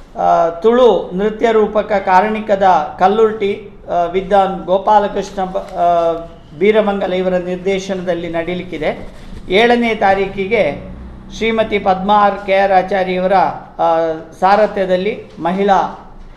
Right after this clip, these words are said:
ಆ, ಯಕ್ಷಗಾನ ತಾಳಮದ್ದಳೆ. ಅನಂತರ ಎಂಟನೇ ತಾರೀಕಿಗೆ ಮೂಕಾಂಬಿಕಾ,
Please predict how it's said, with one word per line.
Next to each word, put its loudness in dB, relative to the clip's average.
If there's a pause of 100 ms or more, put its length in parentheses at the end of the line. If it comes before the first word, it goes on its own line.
(140)
ಆ, -2
ಯಕ್ಷಗಾನ 0
ತಾಳಮದ್ದಳೆ. 0 (640)
ಅನಂತರ 0
ಎಂಟನೇ -2
ತಾರೀಕಿಗೆ 0
ಮೂಕಾಂಬಿಕಾ, 0